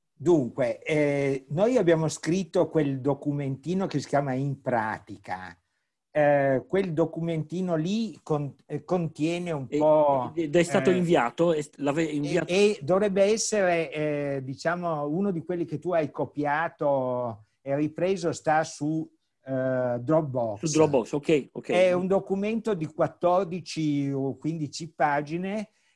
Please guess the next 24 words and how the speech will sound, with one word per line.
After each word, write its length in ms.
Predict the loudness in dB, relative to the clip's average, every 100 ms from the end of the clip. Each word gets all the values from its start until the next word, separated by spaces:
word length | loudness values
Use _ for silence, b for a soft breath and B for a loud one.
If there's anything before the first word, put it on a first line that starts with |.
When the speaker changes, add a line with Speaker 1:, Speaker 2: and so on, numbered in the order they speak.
| _
Speaker 1:
eh, 320 | 2 2 2
in 160 | -2 -6
cui, 520 | -6 -4 -2 -2 2
eh, 380 | 2 2 0 -2
certe 680 | -2 -2 -4 _ _ -8 -2
cose, 540 | 0 0 0 0 0
in 140 | -2 -6
cui 420 | -6 -4 -4 -4
in 80 | -4
qualche 300 | -4 -2 -4
modo 260 | -2 -2
si 160 | -2 -4
ipotizza, 880 | -6 -6 -6 -12 -12 -2 0 0 -6 _ _
eh, 400 | -2 0 2 0 -2
il 140 | -6
percorso, 760 | 0 0 0 0 2 2 0 -4
quello 220 | -2 -2
lì 180 | -2 -2
della 300 | -2 0 -2
slide 560 | -2 -2 0 0 -2 -2
anche 320 | -4 -4 -4
del 160 | -4
filo 300 | -4 -4 -2
rosso, 760 | -2 -2 -6 -8 -6 -4 -4